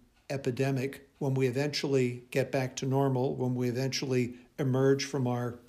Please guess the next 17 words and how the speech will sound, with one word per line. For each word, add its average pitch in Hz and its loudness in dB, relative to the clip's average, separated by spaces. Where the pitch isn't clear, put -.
splendid 127 0
isolation. 127 0
We 156 0
can 165 -2
prevent 180 0
or 147 4
limit 165 2
a 139 4
resurgence 127 2
with 135 0
the 127 -2
widespread 127 0
testing 160 0
which 151 -4
is 143 -6
now 143 -2
available. 139 2